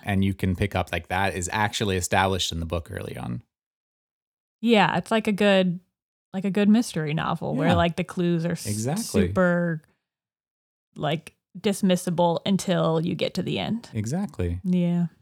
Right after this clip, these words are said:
Speaker 1: And then they leave, and Harry gets this idea, and so he takes off his sock, and he
Speaker 2: <laughs> His,
Speaker 1: puts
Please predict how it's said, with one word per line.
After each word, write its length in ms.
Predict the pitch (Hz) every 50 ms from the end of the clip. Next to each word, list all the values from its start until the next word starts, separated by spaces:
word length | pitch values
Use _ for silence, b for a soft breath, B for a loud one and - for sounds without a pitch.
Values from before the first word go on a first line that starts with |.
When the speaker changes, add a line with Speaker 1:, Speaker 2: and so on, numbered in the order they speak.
| _ _ _ _
Speaker 1:
And 140 | - 190 185
then 180 | 196 190 190 185
they 140 | 202 202
leave, 520 | 196 190 185 185 185 185 180 170 160 - - - - -
and 280 | 143 135 143 143 139 123
Harry 340 | 120 139 135 135 135 131
gets 220 | 123 127 127 - -
this 160 | 131 117 -
idea, 680 | 117 107 107 104 101 104 101 101 101 101 101 101 98 101 -
and 160 | 110 95 -
so 160 | - 107 101
he 180 | 92 95 98 95
takes 460 | - - - - 113 110 - - - -
off 320 | - 110 104 110 113 - -
his 260 | - - 101 92 -
sock, 640 | - - - - 95 78 78 131 - _ - - - _ _ _ _ _ _ _ _ _ _ _ _ _ _
and 100 | 247 220
he 180 | 220 202 208 208
Speaker 2:
<laughs> 0 |
His, 100 | 285 233
Speaker 1:
puts 420 | - - 262 262 214 214 - -